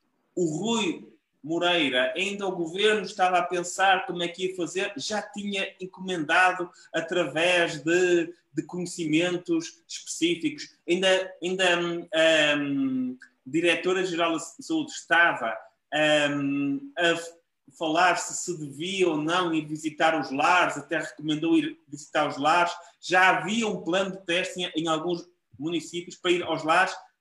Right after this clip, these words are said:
testar as pessoas. Ainda não sabia muito bem se deveríamos fazer muitos testes,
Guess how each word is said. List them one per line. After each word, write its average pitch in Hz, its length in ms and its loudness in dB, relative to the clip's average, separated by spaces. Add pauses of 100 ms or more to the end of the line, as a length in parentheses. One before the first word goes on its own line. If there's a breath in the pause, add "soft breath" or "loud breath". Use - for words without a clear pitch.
(100)
testar 185 480 2
as - 120 -4
pessoas. 113 720 -6 (340 soft breath)
Ainda 175 180 0
não 185 340 0
sabia 196 420 -6 (160)
muito 165 240 -10
bem 180 160 -2
se - 220 -14
deveríamos 175 340 -8
fazer 170 400 -2
muitos 170 340 -8
testes, - 560 -4